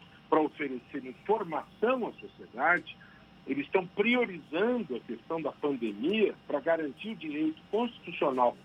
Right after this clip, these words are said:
à informação, o excesso de foco neste assunto, para que a sociedade que está confinada, está em quarentena, possa receber informação,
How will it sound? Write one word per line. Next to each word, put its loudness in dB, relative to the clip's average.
à 2
informação, 0
o 4
excesso -2
de -14
foco 2
neste -10
assunto, -8
para 6
que -10
a -8
sociedade -6
que -20
está -4
confinada, 2
está -8
em -6
quarentena, -4
possa 4
receber -14
informação, -4